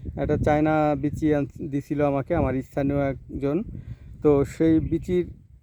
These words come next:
যখন চা-, প্রথমে চারশো গ্রাম বিচি নিয়ে আসছিলাম এখানে, চোদ্দ শতাংশ জমির জন্য চারশো গ্রাম বিচি হয়ে যাওয়ার কথা ছিল, কিন্তু বিচি যেদিন আমি বুনাবো, জমিতে, আহ, বপন করব, সেই দিন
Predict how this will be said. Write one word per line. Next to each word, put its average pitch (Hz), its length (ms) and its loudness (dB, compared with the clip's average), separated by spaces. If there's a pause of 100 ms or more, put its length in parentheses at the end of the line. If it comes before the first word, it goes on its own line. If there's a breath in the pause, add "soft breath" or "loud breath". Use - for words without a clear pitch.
যখন 160 420 0
চা-, 175 420 -2
প্রথমে 185 320 2
চারশো 175 300 2
গ্রাম 170 180 4
বিচি 151 260 0
নিয়ে 131 140 2
আসছিলাম 120 340 -4
এখানে, 110 320 -8 (200)
চোদ্দ 139 180 -8
শতাংশ 135 300 -8
জমির 151 280 -2
জন্য 151 240 -2
চারশো 151 280 -2
গ্রাম 143 200 -2
বিচি 165 260 -6 (600 loud breath)
হয়ে 202 160 2
যাওয়ার 180 180 6
কথা 123 240 -2
ছিল, 104 220 -8 (180)
কিন্তু 170 320 2 (1600 loud breath)
বিচি 175 280 0
যেদিন 190 300 4
আমি 196 240 2
বুনাবো, 151 560 0 (300)
জমিতে, 165 640 4
আহ, 135 840 -6
বপন 165 280 0
করব, 156 320 2
সেই 156 220 0
দিন 160 220 2